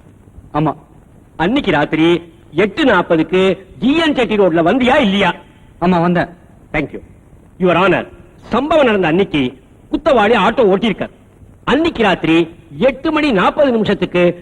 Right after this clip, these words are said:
Speaker 2: ஜி என் செட்டி ரோட்லயே வந்திருக்கார். இதெல்லாம் அவருடைய வாக்குமூலத்திலிருந்தே நமக்கு ருஜுவாயிடுத்து. அதை தொடர்ந்து குழந்தை இவருடைய ஆட்டோவில் அடிபட்டு இறந்து போயிருக்கு.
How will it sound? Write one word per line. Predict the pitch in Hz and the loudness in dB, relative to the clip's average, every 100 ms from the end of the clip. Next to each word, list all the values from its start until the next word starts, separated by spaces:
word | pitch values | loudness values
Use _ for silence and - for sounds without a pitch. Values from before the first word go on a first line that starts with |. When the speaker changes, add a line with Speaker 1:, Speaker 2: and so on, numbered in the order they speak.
| - 139 | -16 -6
Speaker 2:
ஜி | 269 302 320 | -2 0 0
என் | 311 | -2
செட்டி | 302 294 285 | -4 0 2
ரோட்லயே | 269 311 247 | 2 2 0
வந்திருக்கார். | 208 247 190 143 - - - - 139 | 0 -2 -2 -4 -6 -20 -20 -12 -6
இதெல்லாம் | 135 120 143 160 160 - - | -6 -4 -2 -2 -4 -8 -4
அவருடைய | 233 247 220 165 139 | 0 2 2 0 0
வாக்குமூலத்திலிருந்தே | 277 311 277 190 - 139 131 135 135 - _ 208 | -2 -2 -2 -2 -2 -8 -6 -6 -8 -14 _ -4
நமக்கு | 254 247 277 | -2 -2 0
ருஜுவாயிடுத்து. | 254 294 302 262 156 - - - - - - | 2 2 0 -2 -4 -6 -16 -20 -20 -12 -4
அதை | 165 160 | -4 -2
தொடர்ந்து | 175 208 156 151 147 - - - | -2 -2 0 0 -2 -10 -12 -2
குழந்தை | 180 208 160 147 - - _ 170 | 0 0 0 -2 -6 -20 _ -8
இவருடைய | 220 233 226 208 185 | 0 2 2 2 2
ஆட்டோவில் | 214 240 226 | 2 2 2
அடிபட்டு | 202 220 190 214 | 2 -2 -2 -2
இறந்து | 208 226 | 0 2
போயிருக்கு. | 269 269 | 0 0